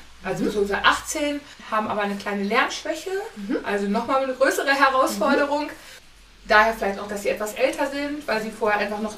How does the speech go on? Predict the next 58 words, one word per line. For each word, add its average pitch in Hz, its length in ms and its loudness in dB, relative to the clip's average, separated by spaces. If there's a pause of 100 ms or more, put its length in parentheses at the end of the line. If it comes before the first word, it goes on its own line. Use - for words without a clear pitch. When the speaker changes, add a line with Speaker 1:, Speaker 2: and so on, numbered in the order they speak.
(100)
Speaker 1:
wirklich 208 240 -12
in 220 80 -6
der 208 180 4
Wahl 214 240 6
waren, 214 140 2
was 214 160 0
mache 269 200 4
ich - 100 -10
mit 233 80 -8
meinem, 220 260 -2
will 269 140 2
ich 294 100 -2
den 254 140 -4
Beruf, 247 600 -4
will 196 120 2
ich 202 100 -8
was - 180 -6
anderes? 240 580 2
Speaker 2:
Mhm. - 40 -8
Speaker 1:
Die 196 100 -10
waren 185 140 0
also 170 160 0
noch 180 80 -8
so - 100 -10
ein 196 40 -2
bisschen 196 160 -6
in 196 40 -6
der 196 100 -2
Findungsphase. 233 840 4 (560)
Genau. - 140 4 (380)
Aber 233 320 10
ich 202 60 -4
sag 214 200 -2
mal 208 100 -2
so 202 80 0
tendierend 196 460 -2
meistens 180 320 -2
sechzehn. 277 340 -2
Ich - 80 -8
freue 240 340 -2
mich 339 140 -6
natürlich 247 260 -8
auch 208 60 -4
manchmal, 202 260 -2
wenn 196 100 -2
sie 190 100 -4
siebzehn, 196 320 -6
achtzehn 196 300 -4
sind, 247 220 0
weil 233 120 6
sie 254 100 0
einfach 226 200 -4
so 226 100 -10
ein 220 40 -6
bisschen - 240 -10
älter 196 280 2
sind. 151 320 -10
Speaker 2:
Ja. 208 160 -2